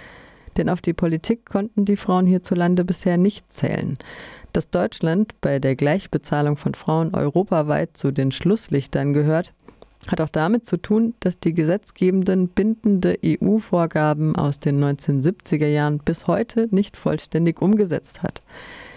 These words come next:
Dies rügte zuletzt auch das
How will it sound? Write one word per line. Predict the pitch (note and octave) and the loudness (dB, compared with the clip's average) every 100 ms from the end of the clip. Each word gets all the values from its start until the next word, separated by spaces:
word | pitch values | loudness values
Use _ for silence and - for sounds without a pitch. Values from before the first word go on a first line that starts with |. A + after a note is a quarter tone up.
| - - - G#3 | -20 -20 -4 0
Dies | A#3 A#3 - | 0 0 -2
rügte | E3+ A3 C4+ - - G#3+ G#3+ G#3+ A#3 - _ | 0 2 0 -6 0 2 4 4 2 -4 _
zuletzt | - F#3+ E3 E3 - - - | -4 0 0 -2 -6 -16 -4
auch | D3 D3 D3+ - - | 0 2 0 -6 -4
das | C#3 C3+ - | -2 -2 -8